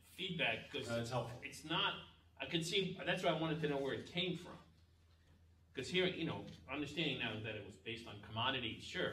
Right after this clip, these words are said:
Speaker 1: then I understand that. But just something to think about. I mean, 'cause I, I mean, I could turn the question another way and say, when do you, what is the most important delivery that, that your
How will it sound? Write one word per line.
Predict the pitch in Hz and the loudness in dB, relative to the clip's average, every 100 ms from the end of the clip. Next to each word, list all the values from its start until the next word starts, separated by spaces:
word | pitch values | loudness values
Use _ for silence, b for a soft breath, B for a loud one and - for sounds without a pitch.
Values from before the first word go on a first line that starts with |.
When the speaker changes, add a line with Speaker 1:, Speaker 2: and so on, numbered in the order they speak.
| - | -4
Speaker 1:
then | 104 - - - - | -10 -14 -16 -18 -14
I | 104 | -12
understand | 110 107 120 113 110 | -12 -12 -12 -12 -12
that. | - - - | -18 -20 -20
But | - - - - - - | -20 -20 -20 -20 -20 -14
just | 160 160 | -8 -4
something | 190 160 | -2 -2
to | 123 | -4
think | - 147 139 | -6 -8 -6
about. | 104 92 87 - | -8 -8 -10 -12
I | - | -16
mean, | 107 107 - - - - - | -14 -12 -12 -16 -20 -18 -6
'cause | 143 | 2
I, | 147 156 | 4 6
I | 160 160 | 4 4
mean, | 165 | 4
I | 165 | 4
could | 165 | 0
turn | 175 220 | 0 2
the | 190 160 | 2 2
question | 175 - 151 | 0 0 -2
another | 135 135 123 | -2 0 -2
way | 123 147 131 107 | 2 2 4 2
and | 110 | -2
say, | - 127 120 | -4 -2 0
when | 143 185 | 0 0
do | 185 | 0
you, | 175 156 143 147 B B - | -2 0 0 -4 B B -4
what | 170 | -2
is | 196 | -2
the | 143 | -2
most | 120 135 156 180 156 | -2 2 2 2 -4
important | 139 - - 135 - 127 117 - - - - - - _ - - - - - - | -8 -8 -6 -4 -4 -6 -10 -12 -16 -20 -20 -20 -20 _ -20 -20 -20 -20 -14 -4
delivery | 120 135 139 123 113 110 | 2 4 4 4 2 2
that, | 107 - - - - - 120 | -2 -6 -16 -20 -20 -16 -4
that | 117 113 | -4 -4
your | 113 117 | -4 -2